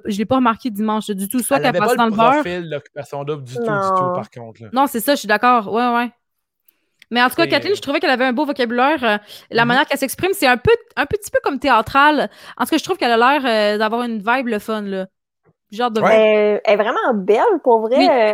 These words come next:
Speaker 3: elle me fait penser à une autre candidate qui était comme, euh, euh, dans, v'là peut-être deux, trois saisons,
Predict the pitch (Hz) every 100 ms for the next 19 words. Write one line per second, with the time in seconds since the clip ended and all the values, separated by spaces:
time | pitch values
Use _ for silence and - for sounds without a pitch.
0 | - 220 220 240 247 240 339 508 269 240
1 | 294 294 247 220 214 202 247 330 - 214
2 | - 254 262 208 196 196 190 196 - _
3 | _ _ _ _ _ _ _ 208 208 190
4 | 190 185 - - - - _ _ - -
5 | 214 202 196 208 208 220 208 190 220 247
6 | 262 262 254 - 254 262 - 233 233 226
7 | 262 277